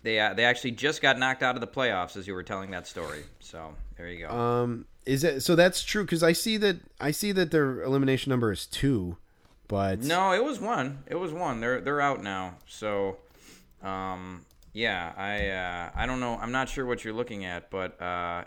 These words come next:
Speaker 1: you know, I'm,
Speaker 2: Yeah.
Speaker 1: I'm pre-, so the, the, the, the Brewers beat writer just tweeted too, "The Phillies win. That's all, folks. Milwaukee misses the postseason for the first time since twenty seventeen."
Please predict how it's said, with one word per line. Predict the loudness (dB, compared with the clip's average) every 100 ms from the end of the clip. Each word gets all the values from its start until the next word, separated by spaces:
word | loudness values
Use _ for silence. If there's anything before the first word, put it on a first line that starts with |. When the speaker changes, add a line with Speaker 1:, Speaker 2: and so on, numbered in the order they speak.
| -10
Speaker 1:
you | -10
know, | -8 -10 -12 -8
I'm, | -4
Speaker 2:
Yeah. | -2 -4 -6
Speaker 1:
I'm | -8
pre-, | -10 -10 -14
so | -4 0
the, | 2 0 2
the, | 2 2
the, | 2 2
the | 2
Brewers | 6 6 6
beat | 4 6
writer | 6 6 2
just | -2 -10
tweeted | -6 -2 0 -2 -4
too, | -8 -4 -2
"The | -2
Phillies | 0 2 2
win. | 0 -2 0
That's | 0 2
all, | 2 2
folks. | 2 2 2 0 -14 -20 _ -10
Milwaukee | 0 0 0 -4
misses | -6 -6 -8 -6
the | -6
postseason | -4 -6 -6 -8 -8 -8
for | -8
the | -8
first | -6 -8 -6
time | -8 -8 -8
since | -14 -14
twenty | -12 -12
seventeen." | -10 -10 -12 -14 -16 -18 -18